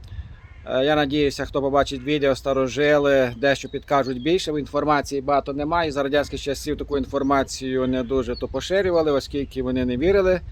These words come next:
ось такі речі. Так що ми сьогодні відвідаємо могилу, якщо вона ще залишилася, ось цього вампіра. Зараз якраз ми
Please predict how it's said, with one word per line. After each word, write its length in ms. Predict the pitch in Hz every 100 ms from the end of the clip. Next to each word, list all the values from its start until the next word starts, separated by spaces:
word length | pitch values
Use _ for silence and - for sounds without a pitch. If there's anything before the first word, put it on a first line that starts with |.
| - - - - - -
ось 200 | 156 -
такі 300 | 160 175 170
речі. 460 | 170 170 - 165 160 -
Так 160 | - 151
що 100 | 156
ми 80 | 151
сьогодні 220 | 160 151
відвідаємо 840 | 147 131 165 151 156 151 147 135 - - - - -
могилу, 380 | 135 139 160 170
якщо 240 | 151 - 151
вона 220 | 151 143
ще 120 | 139
залишилася, 840 | 135 139 127 160 180 160 160 156 143 - -
ось 220 | 135 156
цього 260 | - 156 151
вампіра. 560 | 143 135 135 131 110 92 - - - - - _ - - - - - - - - - -
Зараз 420 | 139 131 120 117
якраз 340 | 123 127 120
ми 220 | 117 120